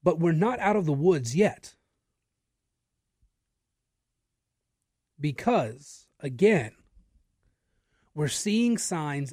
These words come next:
outside of the C P I. And even, you know, the in-, you know, uh, inflation rate is still very high. Six point five percent is not where they want it to be. It's down less than three percent year over year than where it was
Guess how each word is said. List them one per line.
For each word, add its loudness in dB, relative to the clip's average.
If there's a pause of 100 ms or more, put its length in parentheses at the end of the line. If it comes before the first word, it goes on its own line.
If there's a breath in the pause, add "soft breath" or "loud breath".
outside -2
of -2
the -8
C -12
P -8
I. -8
And 4
even, 4
you 6
know, 0 (200)
the 4
in-, -4
you 0
know, -6
uh, 2
inflation 2
rate 6
is 2
still 4
very 4
high. -2 (480)
Six 2
point 2
five 2
percent 0
is 2
not 4
where 4
they 4
want 0
it -14
to -10
be. -6 (1300)
It's 0
down 4
less 2
than 2
three 0
percent -2
year 2
over -4
year -4
than -2
where 4
it 0
was 2